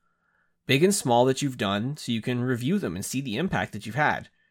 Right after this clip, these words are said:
You might be surprised about how many positive things you do throughout the course of your day, your week, your month, your year. Sometimes we're guilty of overlooking some of the positives 'cause we focus so much on the negative.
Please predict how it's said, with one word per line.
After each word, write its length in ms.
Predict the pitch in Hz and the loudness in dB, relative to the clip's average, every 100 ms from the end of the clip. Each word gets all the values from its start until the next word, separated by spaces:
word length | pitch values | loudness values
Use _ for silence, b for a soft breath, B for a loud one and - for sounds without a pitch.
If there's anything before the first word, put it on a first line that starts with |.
| _ _ _ _ _ _ _ _ _ | _ _ _ _ _ _ _ _ _
You 120 | 143 | 4
might 140 | 185 240 | 4 4
be 100 | 269 | 0
surprised 580 | 190 - 110 104 127 | -2 2 4 2 -2
about 340 | 120 113 110 - | -4 -2 -4 -6
how 280 | - 139 147 | -6 -2 -2
many 180 | 156 | -2
positive 540 | 139 - 123 127 127 117 | -4 0 2 0 -2 -6
things 340 | - 123 113 | -4 -4 -4
you 100 | 123 | -6
do 380 | 120 165 214 160 _ _ _ _ | -4 -2 -2 -6 _ _ _ _
throughout 220 | - 117 | -6 -4
the 60 | 110 | -4
course 300 | 127 123 - | -2 -2 -4
of 80 | |
your 100 | 113 | -8
day, 240 | 104 104 123 | -4 0 0
your 200 | 139 101 | 0 -2
week, 320 | 110 123 - | -4 -4 -4
your 100 | 113 | -6
month, 300 | 113 143 185 | 0 0 0
your 100 | 117 | -4
year. 400 | 117 180 151 - _ _ _ _ _ _ _ _ _ _ _ _ _ _ _ _ _ _ _ _ | -4 -4 -4 -6 _ _ _ _ _ _ _ _ _ _ _ _ _ _ _ _ _ _ _ _
Sometimes 320 | 202 220 254 | -2 4 4
we're 300 | 185 180 160 - | 6 4 4 2
guilty 280 | 143 165 180 | 4 4 4
of 100 | 139 | 4
overlooking 460 | 147 131 131 - | 4 4 2 2
some 160 | 147 123 | 0 0
of 60 | 110 | -2
the 60 | |
positives 480 | 101 110 107 120 135 | 0 2 2 0 -4
'cause 100 | 143 | -2
we 80 | 131 | -4
focus 320 | - 151 143 | -2 -4 -4
so 160 | - 156 | -2 0
much 220 | 143 - | 0 0
on 60 | |
the 60 | 120 | 0
negative. 480 | 110 170 143 - | 0 0 -2 -4